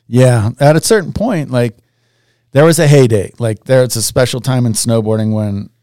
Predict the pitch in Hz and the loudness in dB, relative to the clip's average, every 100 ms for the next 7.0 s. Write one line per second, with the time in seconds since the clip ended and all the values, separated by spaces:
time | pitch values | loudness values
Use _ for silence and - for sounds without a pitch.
0 | _ _ - 120 107 110 98 104 120 123 | _ _ -4 -2 -2 -4 -4 -2 0 2
1 | 131 123 123 110 123 113 123 120 117 123 | 2 2 2 0 -2 -2 0 0 0 -2
2 | 117 113 110 110 107 101 92 _ _ _ | -4 -4 -2 -2 -2 -4 -8 _ _ _
3 | _ _ _ _ _ - 110 110 113 117 | _ _ _ _ _ -4 0 2 2 2
4 | 110 101 120 95 101 95 98 98 110 104 | 2 0 -2 -2 -10 -10 -6 -4 -4 -6
5 | 98 - - 107 101 110 110 113 104 101 | -8 -16 -12 -10 -6 -4 -2 -4 -6 -6
6 | 104 95 - 104 101 - 107 101 101 | -8 -8 -12 -10 -8 -4 -4 -4 -6